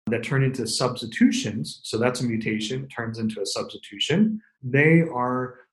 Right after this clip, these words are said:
what give you genetic distance. So it's what builds these arms of the tree or branches of the tree, and you get these bifurcations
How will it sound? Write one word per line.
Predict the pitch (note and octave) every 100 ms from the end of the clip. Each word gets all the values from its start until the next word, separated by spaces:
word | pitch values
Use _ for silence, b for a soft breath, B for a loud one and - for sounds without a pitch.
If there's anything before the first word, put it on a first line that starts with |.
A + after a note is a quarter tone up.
| -
what | B2 D3 D3
give | D3 C3+
you | B2+
genetic | A#2 A2+ A2+ A2 G#2+ -
distance. | E3+ - G3 G3+ G#3+ - B B B _
So | - A#2+ A2
it's | A2 A2 -
what | A#2 A2 - -
builds | C3 C#3 C3+ -
these | A2+ A2 G#2+ - - - -
arms | A#2+ C3+ D3 C#3+
of | B2 F#2+
the | -
tree | - D#3+ E3+ F3
or | A#2+
branches | - A#2 C3+ C3+ B2
of | G#2+
the | -
tree, | - - D#3+ F3+ F3 b b
and | B2 B2 B2 A#2+ A#2+ B B
you | - A#2+
get | B2 A#2+
these | A2 A2
bifurcations | A2+ G#2+ A2 - F#3+ F3+ F#3+ F3+ F3+ -